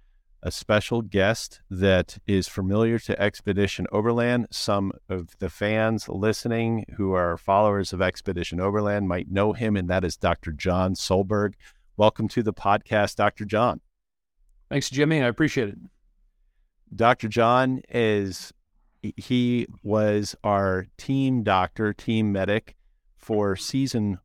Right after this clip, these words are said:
Speaker 1: four, uh, Alaska, the return to Alaska, um, in which, John, if I understand correctly, you hosted a wilderness first aid course for some of the members of the team during that expedition, correct?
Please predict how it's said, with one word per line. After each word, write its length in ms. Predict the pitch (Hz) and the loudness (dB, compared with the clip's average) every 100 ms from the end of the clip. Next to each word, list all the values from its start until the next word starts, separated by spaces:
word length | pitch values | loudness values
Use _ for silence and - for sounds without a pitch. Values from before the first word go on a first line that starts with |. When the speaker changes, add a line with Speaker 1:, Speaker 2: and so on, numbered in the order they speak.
| _ | _
Speaker 1:
four, 640 | - - 143 113 85 95 - _ _ - | -10 -2 0 2 2 -2 -6 _ _ -6
uh, 160 | 95 90 | -2 0
Alaska, 640 | 90 104 117 - 98 87 | 2 2 2 0 -2 -2
the 120 | 90 90 | -2 -6
return 400 | - 113 110 113 | -6 -4 -2 -2
to 200 | 117 92 | -2 -2
Alaska, 600 | 85 78 76 - 101 139 _ _ _ _ _ - | -2 -4 -6 -4 -4 -4 _ _ _ _ _ 0
um, 500 | 104 95 95 92 92 _ _ _ _ - | 2 2 0 -4 -8 _ _ _ _ -2
in 240 | 107 110 | 0 0
which, 440 | 117 120 - - _ _ _ _ _ - | 0 0 -4 -14 _ _ _ _ _ -4
John, 320 | 123 117 123 | 0 2 2
if 160 | 104 113 | 2 2
I 200 | 120 123 | 4 2
understand 440 | 113 - 120 113 | -2 -2 -4 -2
correctly, 460 | 117 110 - 139 139 | 0 0 0 -4 -2
you 260 | 117 117 | 0 -2
hosted 640 | - 123 156 - 104 98 92 | 0 0 -2 -2 -2 0 -2
a 140 | 104 95 | -2 0
wilderness 560 | 98 107 107 104 104 | 2 0 0 -2 -4
first 360 | - 104 95 - | -4 -2 -2 0
aid 400 | 104 101 98 90 _ | 0 0 -2 -6 _
course 500 | - 110 104 87 - - | -8 0 0 0 -6 -8
for 340 | 101 95 95 | -2 0 0
some 300 | 90 - 98 | -2 -2 -2
of 60 | 92 | -2
the 60 | |
members 380 | 92 92 92 85 | -2 -2 -2 -4
of 80 | 87 | -4
the 80 | 87 | -4
team 400 | - 92 82 78 | -4 -2 -2 -4
during 360 | 95 90 85 | -2 -2 -2
that 140 | 82 80 | -2 -2
expedition, 600 | 80 - 87 87 - - | -6 -8 -4 -4 -4 -8
correct? 320 | - 71 95 | -8 -6 -8